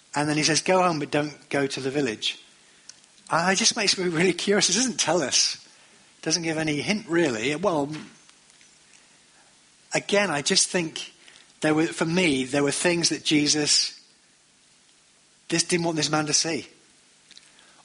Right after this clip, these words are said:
Or there were things that Jesus wanted this man to avoid, if I can put it that way. There were things that were not gonna be helpful to him. He said, "Just, just go home. Skip the village. Go home." And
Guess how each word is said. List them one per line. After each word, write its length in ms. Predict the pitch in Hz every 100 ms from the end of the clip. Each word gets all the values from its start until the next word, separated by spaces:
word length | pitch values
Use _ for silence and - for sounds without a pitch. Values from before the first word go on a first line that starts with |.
| _ -
Or 320 | 143 131 131
there 120 | 131
were 80 | 151
things 400 | 151 180 170 156
that 100 | 143
Jesus 360 | - 143 - -
wanted 240 | 151 151
this 180 | - 135
man 180 | 143 135
to 160 | - 131
avoid, 360 | 127 127 101
if 320 | - _ _ -
I 60 |
can 140 | 113 113
put 100 | 117
it 60 |
that 160 | 113 110
way. 180 | 110 104
There 140 | 127
were 60 | 127
things 360 | - 180 185
that 120 | 185 151
were 120 | 147
not 220 | 151 143
gonna 160 | - 139
be 100 | 135
helpful 340 | 139 135 139
to 100 | -
him. 80 | 110
He 60 | 113
said, 220 | 120 107
"Just, 240 | - -
just 200 | - 202
go 140 | 208 175
home. 300 | 131 110 113 - - _ -
Skip 280 | - 196 180
the 100 | 165
village. 400 | 127 120 - - - - _ _
Go 180 | 131 120
home." 300 | 113 104 101 - _ _ _ - - - - - - - - -
And 440 | 156 160 160 160